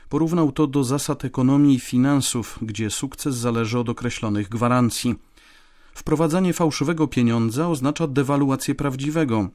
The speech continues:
i wystawienie na szwank całego systemu ekonomicznego, stwierdził prymas Kolumbii. Podobnie rzecz się ma ze zrównywaniem związków homoseksualnych z małżeństwem,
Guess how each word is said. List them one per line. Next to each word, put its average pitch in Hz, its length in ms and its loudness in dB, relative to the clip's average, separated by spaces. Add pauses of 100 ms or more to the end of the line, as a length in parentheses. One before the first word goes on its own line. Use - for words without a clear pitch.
i 208 100 -4
wystawienie 147 540 2
na 131 120 2
szwank 123 380 -4
całego 147 420 0
systemu 107 500 -2
ekonomicznego, 110 760 -2
stwierdził 101 460 -6
prymas 104 380 -2
Kolumbii. 110 540 -2 (520)
Podobnie 170 460 2
rzecz 160 200 0
się 151 200 2
ma 147 160 4
ze 151 160 2
zrównywaniem 151 760 4
związków 143 500 0
homoseksualnych 139 880 0
z 123 60 -4
małżeństwem, 135 760 0